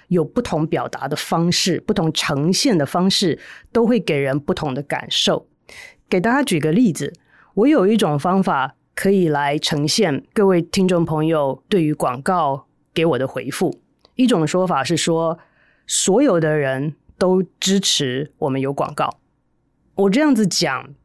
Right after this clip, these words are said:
其实不是完全的不具事实，因为它的事实是，所有有回复我们的、有回复我们的听众跟观众朋友们，都是百分之百的支持我们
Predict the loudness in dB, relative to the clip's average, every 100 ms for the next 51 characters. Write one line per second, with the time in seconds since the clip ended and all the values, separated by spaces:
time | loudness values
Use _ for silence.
0 | -8 0 0 2 0 0 0 0 2 2
1 | 2 0 0 0 0 0 0 -2 -6 _
2 | _ _ 0 2 2 2 0 -2 -4 -8
3 | -10 -20 -20 -20 -4 2 4 4 4 2
4 | 0 _ _ -4 0 2 2 2 2 2
5 | 0 -2 0 0 2 0 -4 _ -8 -4
6 | 0 2 4 4 4 2 2 0 -4 -6
7 | -2 0 2 2 2 0 -4 -2 -2 -2
8 | -6 -2 -2 2 0 2 0 0 0 -2
9 | 0 0 2 2 2 0 0 0 0 0
10 | -2 -2 -2 -2 -4 -6 -12 -20 -2 0
11 | 2 0 -2 -4 -2 -2 -2 -4 -4 -6
12 | -6 -6 -6 -4 -4 -2 -2 -4 -4 -6
13 | -10 _ -2 -2 -2 -2 -4